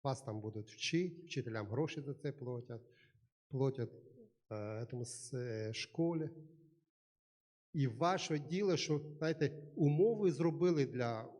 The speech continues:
ну, щоб ви вчились, але чи ви будете вчитися, все залежить від вас. Чи ви використаєте те, що в вас, е, в-,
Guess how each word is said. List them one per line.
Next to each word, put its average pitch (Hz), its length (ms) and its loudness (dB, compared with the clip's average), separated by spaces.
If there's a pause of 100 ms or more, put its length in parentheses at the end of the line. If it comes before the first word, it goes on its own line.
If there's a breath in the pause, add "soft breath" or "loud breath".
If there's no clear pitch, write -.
(140)
ну, 120 560 -4
щоб 123 260 -2
ви 127 100 2
вчились, 117 560 -2
але 120 260 -2
чи - 180 -2
ви 120 80 0
будете 117 360 -2
вчитися, 170 440 -4
все 123 260 -6
залежить 107 460 -8
від 104 600 -10
вас. 104 260 -16
Чи - 140 -4
ви 131 200 2
використаєте 117 1000 -2
те, 156 180 0
що 131 260 -6 (340 loud breath)
в 110 100 -8
вас, 123 540 -4
е, 143 40 -8
в-, 107 420 -8